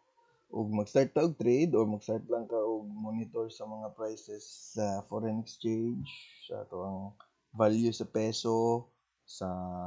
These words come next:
value sa U S dollar, sa, kung naka sa abroad, naka sa Japan,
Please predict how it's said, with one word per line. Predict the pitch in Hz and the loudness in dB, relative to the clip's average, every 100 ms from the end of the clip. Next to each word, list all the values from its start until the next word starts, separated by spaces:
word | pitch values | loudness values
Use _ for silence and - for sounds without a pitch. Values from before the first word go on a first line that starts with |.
| 90 | -8
value | 98 101 104 104 | -4 -4 -2 -4
sa | 107 | -2
U | 107 107 | 0 0
S | 107 | 0
dollar, | 110 113 113 113 113 110 113 | 2 2 4 4 4 2 -2
sa, | - 90 92 92 92 101 - - _ _ _ _ _ _ _ - - | -6 -12 -10 -8 -10 -10 -16 -18 _ _ _ _ _ _ _ -20 -2
kung | 123 | 2
naka | 107 104 | 2 2
sa | 110 | 2
abroad, | 104 104 113 113 107 | 4 4 4 4 2
naka | 98 95 | -4 -4
sa | 113 | -2
Japan, | 113 - 110 110 110 | 0 0 -2 -2 -6